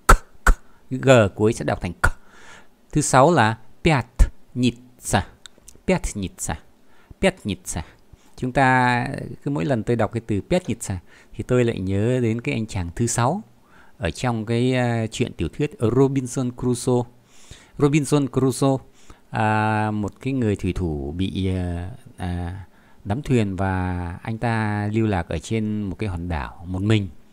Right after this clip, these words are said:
Thế và sau đó thì có một người thổ dân, à, chạy thoát khỏi một cái bộ lạc, à, giết người đó, à, đến thì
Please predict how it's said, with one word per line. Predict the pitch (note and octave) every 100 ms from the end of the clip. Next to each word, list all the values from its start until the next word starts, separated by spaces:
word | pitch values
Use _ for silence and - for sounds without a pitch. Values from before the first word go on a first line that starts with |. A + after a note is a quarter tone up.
| _ - _
Thế | -
và | B2 A#2+
sau | - B2+
đó | G#2+ B2+
thì | A#2
có | A#2
một | C3 A2+
người | F#2+ F2+
thổ | F2
dân, | F2 B2+ A#2+ - - - - - -
à, | G2+ F#2+ F2+ F2+
chạy | G2 D#2
thoát | C#3+ E3 -
khỏi | F#2+ D#2
một | E2
cái | A2
bộ | G#2 -
lạc, | F2+ F2 -
à, | F#2 E2+ F2 F2 E2+ E2 F2+ G2
giết | A2 C#3
người | A2+ G#2 F2+
đó, | A2+ - _ _ _ _ -
à, | F#2 F2
đến | F#2+ G#2 C#3+ D#3+
thì | - G2+ F#2 F2+ F2+ E2+